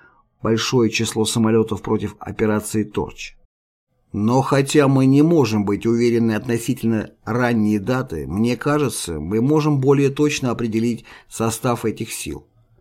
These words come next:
Уже в течение нескольких недель мы планировали точный состав этих двадцати эскадрилей при условии вашего согласия и помощи.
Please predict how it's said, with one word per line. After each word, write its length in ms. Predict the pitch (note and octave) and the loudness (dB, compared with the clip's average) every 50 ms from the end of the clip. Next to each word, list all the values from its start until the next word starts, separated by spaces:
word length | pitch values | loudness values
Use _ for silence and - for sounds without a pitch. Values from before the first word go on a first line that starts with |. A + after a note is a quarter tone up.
| _ _ _ _ _ _ _ _ - - - _ _ _ _ _ _ | _ _ _ _ _ _ _ _ -20 -20 -20 _ _ _ _ _ _
Уже 300 | - A2 A#2 A#2+ C#3 D#3+ | -4 -2 0 2 2 2
в 100 | D3+ - | 2 0
течение 560 | - D3 D3 C#3 - - E3 D3+ C#3 C3 B2 B2 | -2 -2 -2 0 0 2 4 4 4 4 4 4
нескольких 600 | B2+ C3 C3+ C3 C3 - B2+ A#2 B2 A2+ G#2+ - | 4 4 2 2 -2 -6 -8 -8 -8 -4 0 2
недель 380 | B2+ C3 B2+ C3+ D3+ D3 C3 | 2 2 4 4 4 4 4
мы 220 | A2+ A2 A2+ A#2 A#2 | 4 2 2 2 0
планировали 680 | A#2 - B2 B2 B2 B2+ C3+ C#3 C#3+ C3 A#2+ A#2 A2+ | -2 -2 -2 0 2 2 2 2 2 2 0 0 -2
точный 440 | G#2+ A2+ - B2+ B2 B2 - - A2+ | -2 -2 0 0 0 -2 -2 -6 -6
состав 520 | - G#2+ G#2 G#2 - - B2 A#2 A2 A#2 | -4 -4 -4 -4 -4 -4 -4 -2 -2 -2
этих 280 | A#2 G#2+ G#2+ A2+ G#2+ G#2 | -4 -4 -2 -4 -4 -4
двадцати 500 | G#2 G#2+ G#2+ - - A#2+ A2+ - A2 A2 | -2 -4 -4 -4 -4 -6 -4 -4 -4 -4
эскадрилей 640 | G#2+ - - - A#2 A2 A2+ A#2+ C3 C3 B2+ A#2 G#2 | -4 -4 -4 -4 -4 -2 0 2 2 2 2 0 0
при 140 | - - G2+ | -2 -2 -2
условии 520 | G2+ G#2+ G#2 - - A#2+ A#2 A2+ A2+ A2+ | -2 -2 -4 -4 -2 -2 0 2 2 2
вашего 440 | A2 G#2+ A2+ A2+ A2+ - - G#2+ G#2+ | 2 2 0 -2 -2 -2 -2 -4 -4
согласия 600 | G#2 - A2 G#2 A2 A#2 A2+ A2 G#2+ - - A#2+ | -4 -4 -4 -2 0 0 0 -2 -2 -4 -4 -4
и 40 | B2+ | -4
помощи. 680 | C3+ C3+ A#2 D#2+ C2+ B1+ A#1+ - - - - - | -4 -4 -6 -4 -6 -8 -10 -12 -12 -12 -14 -16